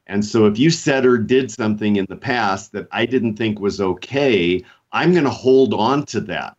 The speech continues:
I am not gonna let it go, and I am not gonna forgive you. I'm just gonna let you do whatever you're going to do.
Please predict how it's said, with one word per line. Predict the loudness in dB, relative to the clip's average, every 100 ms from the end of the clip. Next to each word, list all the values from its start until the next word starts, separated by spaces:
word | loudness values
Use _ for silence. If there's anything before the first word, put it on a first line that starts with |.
| _
I | -4
am | -2 0 0
not | 0 -2
gonna | -2 -2
let | 0 -2
it | -4
go, | -6 -4 -4
and | -4 -2
I | 0
am | 0 0
not | 2 0 -2
gonna | -4 -6 -6
forgive | -10 -6 -6 -6
you. | -8 -10 -12 _ _ _ _ _ _ -4
I'm | -2 2
just | 0 -2
gonna | 0 2
let | 4 2 0 0
you | 2 2
do | 2 4 4
whatever | 2 0 0 -2 -2
you're | 0 4 4 2
going | 2 2 0
to |
do. | 0 0 2 4 2